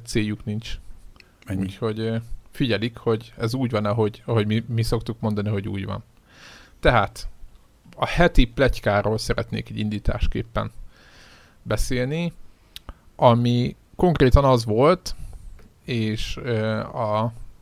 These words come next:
Speaker 1: volt kettő durva pletyka, Microsoft házáról, ö, érkezett, vagy házatájáról,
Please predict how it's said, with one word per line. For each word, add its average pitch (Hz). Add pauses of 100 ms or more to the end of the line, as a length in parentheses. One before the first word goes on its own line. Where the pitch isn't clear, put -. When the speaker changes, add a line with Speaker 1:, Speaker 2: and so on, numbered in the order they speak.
(180)
Speaker 1:
volt 123
kettő 127
durva 110
pletyka, 120
Microsoft 113
házáról, 123
ö, 123
érkezett, 147
vagy 117
házatájáról, 135